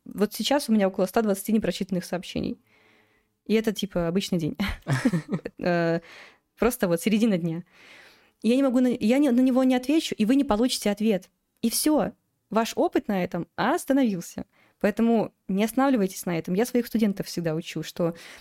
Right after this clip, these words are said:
э, всегда все можно найти, в, в Notion, в котором мы делаем библиотеку, там, на, в чатах, э, по поиску, по ключевым словам,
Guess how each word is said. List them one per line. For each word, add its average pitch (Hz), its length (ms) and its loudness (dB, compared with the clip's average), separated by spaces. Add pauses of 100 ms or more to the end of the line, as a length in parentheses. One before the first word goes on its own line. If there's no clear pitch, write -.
(140)
э, 160 560 -2
всегда 202 480 0
все 220 260 0
можно 202 320 2
найти, 190 540 -2 (300)
в, 175 840 -4
в 180 160 -10
Notion, 190 520 -2
в - 40 -14
котором 175 340 -2
мы 165 80 0
делаем 165 240 -2
библиотеку, 165 640 -4
там, 160 420 -4
на, 160 120 -6
в - 80 -16
чатах, 196 520 -2
э, 160 160 -6
по 180 140 -4
поиску, 175 500 -2
по 160 200 -4
ключевым 165 400 -6
словам, 160 420 -4